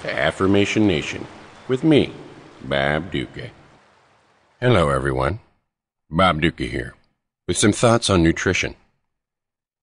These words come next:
We all know it's important to pay attention to our diet. We know to avoid foods that have been processed, foods high in fat and sugar.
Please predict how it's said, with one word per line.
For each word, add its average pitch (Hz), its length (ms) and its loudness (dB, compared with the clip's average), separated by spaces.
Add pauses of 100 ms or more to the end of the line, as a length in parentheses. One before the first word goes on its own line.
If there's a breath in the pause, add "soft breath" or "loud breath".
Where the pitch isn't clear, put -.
(120)
We 104 100 4
all 165 160 6
know 95 220 4
it's 90 160 0
important 76 400 -2
to - 40 -10
pay 78 180 0
attention 71 400 -4
to 78 120 -4
our 71 120 2
diet. 67 340 -4 (640)
We 85 80 0
know 90 180 6
to 98 200 6
avoid 95 280 4
foods 107 440 4
that 110 100 4
have 101 160 4
been 110 160 4
processed, 71 640 0 (400 soft breath)
foods 104 280 2
high 98 160 4
in 110 120 2
fat 82 360 0
and - 60 -8
sugar. - 460 -2